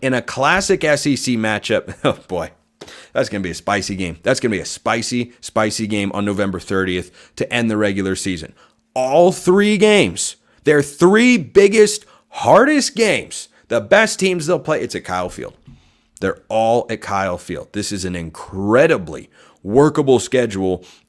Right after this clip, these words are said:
in the S E C. You've got a coach who's got plenty of talent, and the question may very well come down to, what are you going to get from the quarterback position?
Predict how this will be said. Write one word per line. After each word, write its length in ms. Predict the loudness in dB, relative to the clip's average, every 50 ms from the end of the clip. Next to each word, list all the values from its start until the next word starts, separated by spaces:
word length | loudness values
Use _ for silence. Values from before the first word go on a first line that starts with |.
| _
in 180 | -4 -2 0 0
the 160 | 0 0 0
S 220 | -2 -2 -4 -4
E 120 | -4 -4 -4
C. 400 | -4 -2 -2 -2 -2 -2 -4 -8 _ _ _ -4
You've 200 | -2 -2 0 0
got 180 | 0 0 -2
a 40 | -2
coach 400 | -4 -4 -2 0 0 0 -2 -4
who's 140 | -8 -6 -4
got 240 | -4 -4 -4 -4 -6
plenty 280 | -6 -6 -4 -4 -4 -6
of 80 | -6
talent, 440 | -6 -4 -4 -2 0 -2 -2 -4 -6 -10 _ _ _ _ -6 -4
and 80 | -4
the 60 | -4
question 440 | -2 0 0 0 0 0 -2 -4 -4
may 140 | -2 -2 -2
very 240 | -2 -2 -2 -2 0
well 240 | 0 2 2 0 0
come 300 | -2 -2 -2 -2 -2 0
down 280 | -2 -2 -2 -2 -4 -4
to, 380 | -2 0 2 2 2 0 -2 -6 _ _ _
what 260 | -6 -2 0 2 2
are 60 | 2 0
you 180 | -2 -2 -2
going 240 | 0 0 2 2 2
to 80 | 0 0
get 160 | -2 -4 -4
from 140 | -4 -6 -6
the 40 |
quarterback 540 | -4 -2 0 0 0 0 0 -2 -2 -4 -4
position? 420 | -6 -8 -6 -8 -10 -12 -14 -18